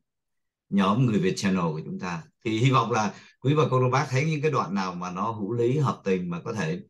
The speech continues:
à, mình, à, chia sẻ với lại, à, những người, à, thân của mình, hoặc là những người mà đã, đã <laughs> lý luận và tranh luận với mình á, thì có thể đem ra. Nhưng mà thôi, cái, à, nên cẩn thận, tại vì những người nào mà đã,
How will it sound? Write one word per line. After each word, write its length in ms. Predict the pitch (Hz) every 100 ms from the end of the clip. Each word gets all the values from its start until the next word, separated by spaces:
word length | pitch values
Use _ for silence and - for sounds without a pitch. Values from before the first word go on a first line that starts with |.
| _ _ _ _ _ -
à, 300 | 90 90 87
mình, 340 | 98 95 87
à, 240 | 87 87 82
chia 160 | 117 110
sẻ 260 | 101 87
với 100 | 107
lại, 160 | 117 - - _ _ _ _ _ -
à, 200 | 90 85
những 160 | 82 113
người, 320 | 104 92 92
à, 100 | 87 - -
thân 220 | 113 107
của 100 | 110
mình, 260 | 117 98 90
hoặc 200 | 107 127
là 140 | 131
những 240 | 135 143 175
người 260 | 151 143
mà 320 | 131 127 113 - - -
đã, 200 | 117 139 127
đã 320 | 127 - 147 131 175 - -
<laughs> 140 | 123 - 131 -
lý 260 | 135 208
luận 360 | 208 165 123 123
và 100 | 113
tranh 200 | 151 156
luận 200 | 139 123
với 100 | 151
mình 200 | 156 127
á, 80 | 127
thì 140 | 127 127
có 80 | 156
thể 240 | 127 131 - - _
đem 200 | 123 131
ra. 80 | 131
Nhưng 160 | 135 139
mà 100 | 123
thôi, 260 | 135 131 127 - _ -
cái, 100 | 156
à, 200 | 139 127
nên 220 | 123 131 113
cẩn 160 | 123
thận, 140 | 135 104
tại 100 | 110
vì 100 | 113
những 200 | 110 143
người 140 | 135 120
nào 160 | 110
mà 120 | 101
đã, 260 | 101 110